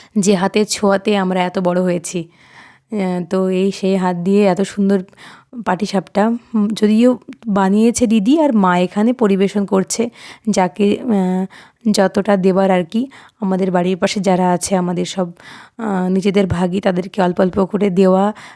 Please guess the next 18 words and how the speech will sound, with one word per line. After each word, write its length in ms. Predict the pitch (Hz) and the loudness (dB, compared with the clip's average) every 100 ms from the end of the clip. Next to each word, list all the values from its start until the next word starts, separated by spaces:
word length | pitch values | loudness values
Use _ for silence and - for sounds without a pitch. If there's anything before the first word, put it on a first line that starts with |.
| - | -2
নিজেদের 460 | 202 196 208 202 202 | 0 4 4 2 0
খাওয়া, 360 | - 185 196 | 0 0 0
সমস্ত 460 | - 196 208 - 226 | -2 -2 -2 -4 -4
কিছু 300 | 202 - 196 | -6 -4 -2
মা 240 | 180 180 | -2 -2
এখানে 300 | 180 190 220 | -4 -4 0
তুলছে 380 | 269 269 180 185 | 4 2 2 -2
আর 100 | 170 | -4
কি। 180 | 165 208 - _ _ - _ - - - - | -4 -10 -12 _ _ -20 _ -20 -20 -20 -4
তো 120 | 202 | -4
খেতে 320 | 190 214 214 | 0 0 0
কিন্তু 300 | 226 240 226 | 4 4 4
বেশ 320 | 214 226 226 208 | 4 6 4 2
ভালো 320 | 190 185 190 | 2 4 6
হয়েছিল। 500 | 190 190 - 196 233 - - - - _ - | 4 2 0 0 0 -2 -16 -20 -20 _ -12
আর 440 | 226 190 180 180 214 - | -4 -2 0 -2 -4 -10
এ-, 120 | 233 - | -12 -4
এত, 180 | - | -2